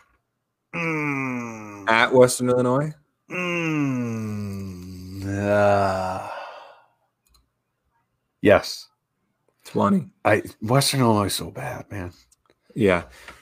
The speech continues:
Speaker 2: I mean, I
Speaker 1: They're
Speaker 2: don't
Speaker 1: just
Speaker 2: think
Speaker 1: so bad.
Speaker 2: after, after you watched how they played against us, uh, and handled our offense, I don't think they're gonna be able to stop,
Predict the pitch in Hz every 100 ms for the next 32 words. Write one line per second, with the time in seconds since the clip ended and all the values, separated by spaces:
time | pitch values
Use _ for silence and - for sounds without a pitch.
0 | _ 113 110 113 113 110 107 95 113 104
1 | 101 101 90 90 85 85 82 - _ _
2 | - 127 - 139 131 120 117 - - -
3 | 120 113 127 117 107 104 101 - - 104
4 | 98 98 101 143 104 98 - 98 98 -
5 | - - - - - 139 120 101 98 98
6 | 110 110 107 98 95 95 95 95 107 95
7 | - 98 95 95 92 - 98 98 98 95
8 | 95 95 - 98 95 -